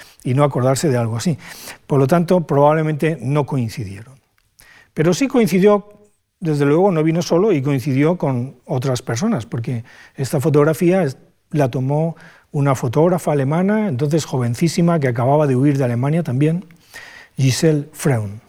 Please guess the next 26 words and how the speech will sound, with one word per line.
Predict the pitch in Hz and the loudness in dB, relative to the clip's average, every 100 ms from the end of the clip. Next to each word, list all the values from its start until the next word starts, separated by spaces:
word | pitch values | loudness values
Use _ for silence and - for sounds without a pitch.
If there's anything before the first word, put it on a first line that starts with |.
| _ _ _ _ _ _ _ _ _ _ _ _ _ _ _ _ _ _ - - - - _ _ _ | _ _ _ _ _ _ _ _ _ _ _ _ _ _ _ _ _ _ -20 -20 -20 -20 _ _ _
El | - 185 | -4 0
poeta | 262 302 277 | 0 2 2
Juan | 247 202 | 2 4
Luis | 190 185 | 4 2
Panero, | 185 190 185 160 190 - _ _ _ _ _ _ _ _ _ | 0 2 2 0 -4 -12 _ _ _ _ _ _ _ _ _
que | - | -4
fue | 143 190 | 0 2
también | 190 175 175 175 | 2 2 2 2
un | 170 160 151 151 - _ _ _ _ _ _ | 0 0 0 -4 -12 _ _ _ _ _ _
gran | - 160 185 | 0 2 2
viajero | 160 131 175 160 | 0 0 0 0
de | 131 | 0
Ibiza | 147 180 175 113 - _ _ - _ | 0 0 -2 -6 -8 _ _ -20 _
en | 139 131 | -2 0
los | 120 | 2
años | 156 175 | 2 0
sesenta, | - 139 143 131 131 139 - _ _ _ | 0 0 0 0 -4 -6 -10 _ _ _
imaginó | - 160 175 202 226 277 | 0 2 2 0 2 0
este | 190 180 | 0 0
encuentro | 147 147 117 107 110 107 - | 0 0 0 -4 -8 -12 -8
y | - | -4
escribió | 147 - 175 233 | -2 2 2 4
en | 226 | 2
los | 170 | 0
años | 208 202 | 0 0
ochenta | 170 - 196 175 139 147 | -4 0 2 2 -2 -4